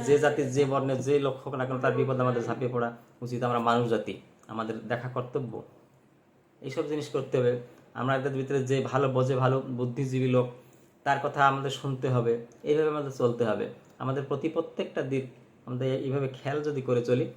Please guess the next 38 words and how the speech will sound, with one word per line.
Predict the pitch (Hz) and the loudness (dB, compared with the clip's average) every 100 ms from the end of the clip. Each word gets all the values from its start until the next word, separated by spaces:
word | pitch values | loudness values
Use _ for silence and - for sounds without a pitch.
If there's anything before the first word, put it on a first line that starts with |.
| - - | -18 -14
আমাদের | 117 120 120 | -6 -6 -4
সমাজ | 131 127 123 - | -2 0 0 -4
সুন্দর | 123 123 143 131 | -4 -2 0 0
হবে, | 139 147 - - - | 0 -2 -4 -20 -2
পরিবার | 120 131 147 139 | 2 6 4 2
সুন্দর | 156 151 147 | -2 2 4
হবে, | 147 147 - - 113 110 | 4 2 -4 -12 -6 0
দেশ, | 131 123 127 | 0 0 -2
দশ, | 127 - - - - | -2 -4 -10 -20 -8
সবাই | 131 143 147 | 0 2 2
আমরা | 139 | -2
সুন্দর | 127 - 127 123 113 | -4 -2 0 0 0
হয়ে | 104 101 | -2 -4
উঠবো, | 98 - - - - _ - | -6 -8 -10 -14 -20 _ -4
কর্মঠ | 131 147 165 143 | 0 2 0 2
হয়ে | 131 | 2
উঠবো। | 107 - - - - - | 2 -2 -8 -14 -16 -6
পিঁপড়ের | 143 170 170 | -6 -4 -4
থেকে | 165 170 | -2 -2
আমাদের | 165 160 170 - - - | 0 0 -2 -4 -16 -8
মানে, | 143 135 - | -8 -8 -8
উম, | 139 135 - | -6 -6 0
কীভাবে | 160 165 170 139 | 0 2 0 2
কাজ | 135 - | 2 2
করতে | 175 - | -6 -2
হয়, | 151 - | -2 0
কর্মঠ | 127 147 175 175 | 2 2 0 -2
হয়ে | 175 170 | 0 2
উঠতে | 165 - | 2 4
হয়, | 113 98 - - - _ _ _ | 4 2 -6 -20 -20 _ _ _
সেটা | 147 147 | -6 -6
শেখা | - 147 151 139 - - | -6 -2 -2 -2 -8 -8
নিহাতি | 135 139 131 | -6 -2 -2
দরকার। | - 107 - - - | -2 -4 -6 -14 0
আলসে | 131 139 160 | 0 0 0
হয়ে | 165 | 2
বসবো | 147 143 139 | 4 2 2
না, | 113 | 0